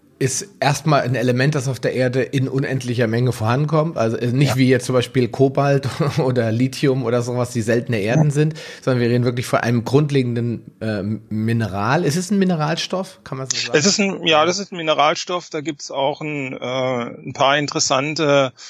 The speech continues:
Speaker 2: ja, Anekdoten. Also Silizium hat zwei entscheidende Eigenschaften. Es hat erstmal eine riesen Wasserbindungskapazität und es hat erst, und auch eine riesen Oberfläche. Also ein Gramm Kieselsäure bindet dreihundert Gramm Wasser. Das ist die Bindung,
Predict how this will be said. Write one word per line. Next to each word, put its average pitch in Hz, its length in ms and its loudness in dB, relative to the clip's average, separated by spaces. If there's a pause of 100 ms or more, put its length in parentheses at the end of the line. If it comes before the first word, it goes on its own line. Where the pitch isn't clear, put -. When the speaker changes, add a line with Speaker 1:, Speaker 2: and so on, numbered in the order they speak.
(1040)
Speaker 2:
ja, 143 180 2 (180)
Anekdoten. 170 720 -2
Also 143 220 -6
Silizium 156 420 -2
hat 156 100 0
zwei 160 360 2
entscheidende 147 840 0 (300)
Eigenschaften. 160 920 -2
Es 143 240 -6
hat 143 120 2
erstmal 147 380 -2
eine 139 220 -4
riesen 139 260 -4
Wasserbindungskapazität 170 1300 0
und 135 80 -4
es 131 120 -4
hat 131 140 0
erst, - 460 -8
und 147 120 -8
auch 131 220 4
eine 147 160 -2
riesen 147 220 -2
Oberfläche. 120 580 -2
Also 123 140 -4
ein 139 200 2
Gramm 151 280 0
Kieselsäure 147 640 0
bindet 139 380 -2
dreihundert 139 400 0
Gramm 120 260 -2
Wasser. 196 500 -2
Das 127 140 -12
ist - 60 -12
die 120 60 -14
Bindung, 190 420 -6